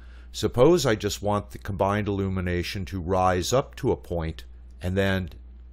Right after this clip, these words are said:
take it across. That's kind of a tricky thing, but I think you're gonna see what the trick is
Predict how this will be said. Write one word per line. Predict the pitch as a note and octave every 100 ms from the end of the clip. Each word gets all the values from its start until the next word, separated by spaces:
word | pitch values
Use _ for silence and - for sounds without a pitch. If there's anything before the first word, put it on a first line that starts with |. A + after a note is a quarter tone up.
| - -
take | A2+ G2+
it | F#2
across. | - - B2 G2 D2 - - - - - - - - - - - -
That's | E2 G2+ D#3+ -
kind | - F#3
of | F3+
a | C#3
tricky | - D#3+ - B2
thing, | - E3 D#3 D#2+ E2 - - - - - - - - - - - - - - - -
but | A2+
I | G#2+
think | G#2+ E3+ F3 D3+
you're | D3+
gonna | D3+ C3
see | - D#3 D3+
what | C3+ B2+
the | -
trick | - E3+ E3
is | F2 D#2 E2 -